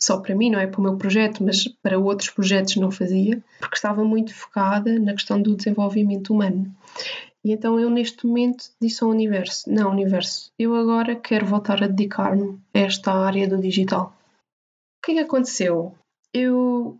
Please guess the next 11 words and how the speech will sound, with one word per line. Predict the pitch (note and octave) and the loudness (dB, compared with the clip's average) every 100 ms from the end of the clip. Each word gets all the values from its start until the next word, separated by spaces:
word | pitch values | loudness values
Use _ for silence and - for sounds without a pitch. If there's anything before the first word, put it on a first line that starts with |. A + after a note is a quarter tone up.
| _ | _
comecei | - A3+ A3+ | -4 -2 0
este | G#3+ - | -2 -4
projeto | G3 G3 F#3+ F#3+ | -2 0 0 0
dos | G#3 - | -2 0
sites | F#3+ F#3+ G3 - - | 2 0 0 -4 -2
e, | G#3 | -2
passado | A3 G#3+ G#3+ G3 F#3+ | 0 0 0 0 -2
uma | G#3+ A3 | 0 0
semana, | G#3+ - - G#3 G3 G3 G#3+ B3 B3+ _ | 0 -4 0 0 0 0 0 -2 -6 _
eu | G#3 G#3+ | 2 2
tive | G#3 G#3 G3+ F#3+ F#3+ F#3+ G3 G3 G3 G3 G3 G3 G3 G3+ | 0 0 2 2 0 -2 0 2 2 2 2 2 2 0